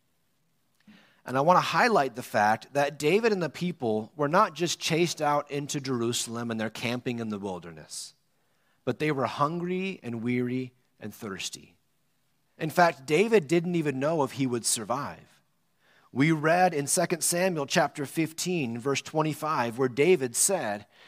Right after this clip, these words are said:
"Carry the ark of God back into the city. If I find favor in the eyes of the Lord, he will bring me back and show me both the ark and his dwelling place. But if God says thus,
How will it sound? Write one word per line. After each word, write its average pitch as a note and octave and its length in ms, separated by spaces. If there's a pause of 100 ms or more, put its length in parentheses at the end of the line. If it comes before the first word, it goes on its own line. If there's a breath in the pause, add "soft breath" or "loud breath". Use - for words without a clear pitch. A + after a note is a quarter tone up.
(220 soft breath)
"Carry G#3 360
the G3+ 160
ark F3+ 260
of D3+ 120
God C3 340
back C#3+ 280
into C3+ 200
the A2+ 80
city. D#2+ 420 (720)
If A#3 380
I E3+ 160
find E3+ 340
favor D#3+ 420
in E3 100
the D3+ 120
eyes D3+ 320
of D3+ 80
the C#3+ 80
Lord, C#3 400 (240)
he B3 260
will A#3+ 160
bring F#3+ 300
me G3+ 140
back F3+ 420 (240)
and D#3 160
show F#3 340
me F3+ 300
both D3 500 (160)
the C3 140
ark D#3+ 400 (360)
and D3+ 440
his D3 220
dwelling C3 400
place. - 560 (580)
But C#3+ 420 (180)
if D#3 220
God D#3+ 320
says E3+ 380
thus, D3 480